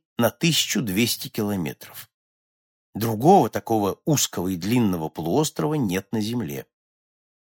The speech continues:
Оконечность полуострова слишком далеко удалена от самого материка.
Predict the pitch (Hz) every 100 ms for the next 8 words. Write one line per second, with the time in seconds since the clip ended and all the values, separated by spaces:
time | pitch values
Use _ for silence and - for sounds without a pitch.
0 | _ - - 113 156 147 151 - - 120
1 | 131 143 - 147 143 _ _ - 131 143
2 | - 180 165 175 - 151 117 98 104 98
3 | 113 135 - 120 101 92 92 92 - 87
4 | 87 - -